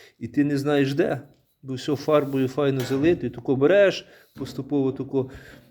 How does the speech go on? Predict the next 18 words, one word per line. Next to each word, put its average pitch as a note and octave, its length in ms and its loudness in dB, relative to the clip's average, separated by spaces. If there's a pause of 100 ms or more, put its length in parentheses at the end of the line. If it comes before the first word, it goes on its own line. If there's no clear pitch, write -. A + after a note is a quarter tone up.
(260)
стешуєш D3+ 540 2
болгаркою, A#2+ 840 2
і A#2+ 60 -6
потім C#3 460 -6
через B2+ 380 -2
лупу, E3+ 760 2 (300)
збільшене C#3 540 -2
скло, E3 340 0
і D3 40 4
так B2 240 -2
дивишся D3 540 2
по C3 160 -6
зварці, C#3 580 0
бо A#2+ 120 -4
деколи C3 460 0
зварка C3 460 -2
відрізняється B2 840 -6
від, A#2+ 280 -8